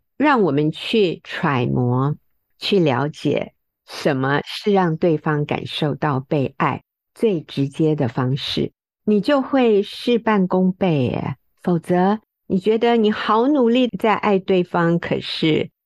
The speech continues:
对方感受不到，或者可能对方也在很努力的爱你，可是你感受不到。我特别提醒男士，你知道对你的太太或者女朋友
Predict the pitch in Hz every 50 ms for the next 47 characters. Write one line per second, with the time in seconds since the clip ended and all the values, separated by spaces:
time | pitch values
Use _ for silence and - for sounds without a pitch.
0 | _ _ _ _ _ - 160 156 - - 143 139 143 139 135 135 156 156 - -
1 | 147 151 - - - 156 147 - 175 - - 151 131 - 156 - _ _ _ _
2 | - 285 254 202 - 139 - - - _ - 165 151 147 156 160 - 214 196 185
3 | - 180 180 175 156 - - - 170 165 - 165 160 165 175 170 147 170 156 156
4 | - 147 - - 180 170 156 143 131 - - - _ _ _ _ - - - 131
5 | 127 - - - 175 160 - _ _ _ _ _ _ - 151 143 139 139 127 -
6 | _ _ _ _ - - - - - - - 175 151 147 - - - - 165 147
7 | - - _ _ _ - 170 175 - - 339 330 - - 160 156 156 - - -
8 | 147 147 165 185 - - - 156 226 - _ _ _ _ _ - 151 160 135 127
9 | 135 156 170 170 - - - - 208 185 - - _ _ _ _ _ _ - 202
10 | 196 - - 240 247 254 240 226 226 - 254 247 233 214 190 160 135 120 - -
11 | - 143 143 143 - - - - 214 160 - - - - - 85 - - - -
12 | 226 - - 156 151 156 143 123 - - 143 123 139 156 165 147 - -